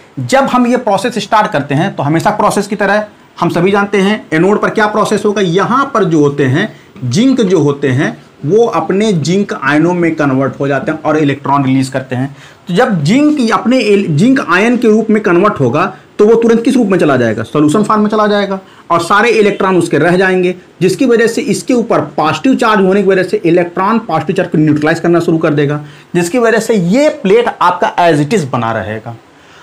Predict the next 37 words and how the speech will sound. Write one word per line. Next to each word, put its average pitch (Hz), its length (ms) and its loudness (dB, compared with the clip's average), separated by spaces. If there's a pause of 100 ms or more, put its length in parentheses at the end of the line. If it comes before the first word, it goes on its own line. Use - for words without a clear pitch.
(120)
और 160 160 0
धीरे 233 300 0
धीरे 208 320 2 (100)
जिंक 220 360 2
जो 165 140 0
होते 151 220 0
हैं 226 280 -2 (240)
आयन 202 400 2
के 262 160 0
रूप 233 100 0
में 208 160 0
convert 196 240 2
होकर 208 160 -2
कहाँ 226 260 0
आ - 40 2
जाएंगे? 120 260 0
Solution 151 380 0
के 175 60 0
अंदर 214 240 2 (220)
भर 131 200 -4
जाएंगे। 147 420 -2 (480)
फिर 330 140 2
अब 285 160 2
होता 175 300 0
क्या 143 220 -2
है 175 220 -2
कि 262 720 0 (680)
अब - 140 -2
चूंकि 254 220 0
आपको 226 500 -2
iron 196 380 0
को 277 100 -2
कोरोड 247 340 2
होने 240 200 0
से 254 100 -2
बचाना 226 400 0
है, 208 220 -2